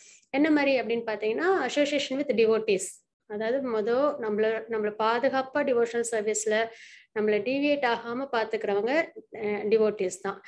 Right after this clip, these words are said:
நம்மளுக்கு எப்பயாவது தோய்வு ஏற்பட்டாலும் அவங்க என்ன பண்ணிடுவாங்க, நம்மள சரிவர நம்மள அதுல அழைச்சிட்டு போவாங்க. அதனால அசோசியேஷன் அது ரொம்பவே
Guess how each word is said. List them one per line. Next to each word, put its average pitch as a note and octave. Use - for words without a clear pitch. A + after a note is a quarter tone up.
நம்மளுக்கு A3
எப்பயாவது C4
தோய்வு C#4+
ஏற்பட்டாலும் C4
அவங்க A#3+
என்ன A3+
பண்ணிடுவாங்க, G#3+
நம்மள F#3+
சரிவர G#3+
நம்மள A3
அதுல A#3+
அழைச்சிட்டு G#3
போவாங்க. F#3
அதனால A3
அசோசியேஷன் A#3
அது G3+
ரொம்பவே G#3+